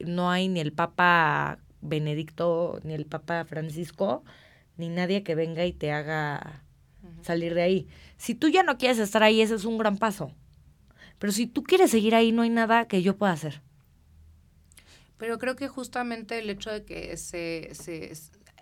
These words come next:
Speaker 2: venga una ola de mujeres contando esas historias, creo que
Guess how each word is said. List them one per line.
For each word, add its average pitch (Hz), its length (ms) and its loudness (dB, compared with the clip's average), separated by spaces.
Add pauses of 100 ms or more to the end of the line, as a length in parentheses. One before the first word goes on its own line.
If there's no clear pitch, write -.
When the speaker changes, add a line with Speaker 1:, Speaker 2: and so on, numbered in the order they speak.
(120)
Speaker 2:
venga 196 320 -2
una 190 360 -2
ola 175 720 -2
de 170 120 -6
mujeres 170 420 -8
contando 165 480 -10
esas 170 280 -12
historias, 160 680 -8
creo 175 220 -10
que - 300 -12